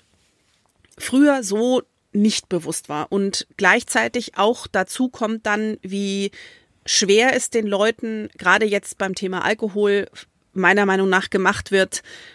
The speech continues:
nicht zu trinken, weil es eben in der Gesellschaft so wahnsinnig präsent ist. Also das ist, das hat sich für mich total verändert, seit ich mich da mehr mit beschäftige, dass ich, genau, wie du sagst, wie viele Menschen es gibt, die damit zu kämpfen haben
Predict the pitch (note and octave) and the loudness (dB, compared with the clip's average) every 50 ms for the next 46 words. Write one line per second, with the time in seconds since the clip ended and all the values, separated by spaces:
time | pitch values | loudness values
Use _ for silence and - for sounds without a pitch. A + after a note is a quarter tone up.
0 | _ _ _ _ _ G#3+ A3 C4+ - - - - C#4+ B3+ - - B3+ B3 B3+ B3 | _ _ _ _ _ 2 2 2 2 0 -2 -4 -2 -2 0 2 2 2 2 0
1 | - A3+ G#3 F3+ E3 F3+ G3 G3 - - F3+ F#3+ F#3+ A2 E3 F3+ F3+ F3+ F3 E3+ | -2 -4 0 2 2 2 2 0 -2 -4 -2 -2 -2 -2 -2 0 -2 -2 -2 0
2 | D#3+ D#3 E3 - - F3 - - - F3 D3+ C#3+ B2+ D#3 D#3+ D#3+ D#3+ D3+ - - | 0 0 0 0 -2 -6 -6 -6 -6 -4 -4 -4 -4 -4 -4 -6 -8 -10 -10 -8
3 | - D#3+ D#3 - B2 C#3+ D#3 - - - - - - F#3+ F3+ F#3+ - G#3+ G#3+ G#3+ | -8 -6 -6 -6 -6 -8 -8 -8 -8 -10 -8 -6 -4 -2 -2 0 2 2 2 2
4 | - A3 G#3 - - - - - - G#3 G3 - - G#3+ G#3 - - F#3+ - - | 0 0 2 2 0 0 -2 -2 -4 -4 -2 0 0 0 0 0 -4 -6 -2 -2
5 | G#3+ G3 G3 G#3 - - - G#3 F#3 - - F#3 G3 F#3+ F#3+ - - - - - | 0 0 2 0 -2 -4 -4 -6 -4 0 2 2 4 4 2 0 -2 -2 -2 0
6 | D3+ F3+ F3+ F3+ F3 - E3+ D#3 - - - - F#3 - - F#3 E3+ E3+ D#3+ E3+ | 0 0 -2 -2 -2 -2 -2 -2 -2 -4 -6 -6 -6 -6 -4 -2 -2 0 0 -2
7 | F3 E3+ - - - - F#3 F3+ - - F#3+ - E3+ E3+ - E3 E3 - E3 - | -4 -6 -4 -2 -2 -2 -2 -2 -4 -6 -4 -2 -2 0 0 -2 -2 -2 -4 -6
8 | - - - - - - - - - _ _ _ _ _ _ _ _ _ - F4+ | -8 -10 -12 -14 -18 -20 -20 -20 -20 _ _ _ _ _ _ _ _ _ 0 2
9 | - A3 F3+ F#3 A3 A#3+ A#3 - A3+ G#3+ A3+ - - - A#3+ A3+ - C#4+ C#4+ C#4+ | 4 4 2 2 -2 -2 2 4 4 4 2 0 -2 -4 -2 0 2 2 2 2
10 | B3 A3 G#3+ B3 - - B3+ - A3+ - - A#3+ A3 - - - A3 G#3+ G#3+ G#3 | 2 0 0 -2 -2 -2 -4 -4 -6 -4 -4 -6 -6 -6 -6 -4 -2 -2 -2 -2
11 | G#3 G#3 - _ - - - - - - - - - - - - _ - - - | -2 -4 -6 _ -10 -10 -10 -10 -14 -18 -20 -20 -20 -20 -20 -20 _ -10 -8 -6
12 | A#3 - A#3 A3+ B3 C4+ - C#4 B3+ A#3 G#3+ A3 A3+ A3+ A#3+ A#3+ A#3 A#3 A#3 A#3+ | -2 0 2 2 2 2 0 0 0 4 4 4 4 4 2 2 0 0 0 -2
13 | A#3+ A#3 | -2 -4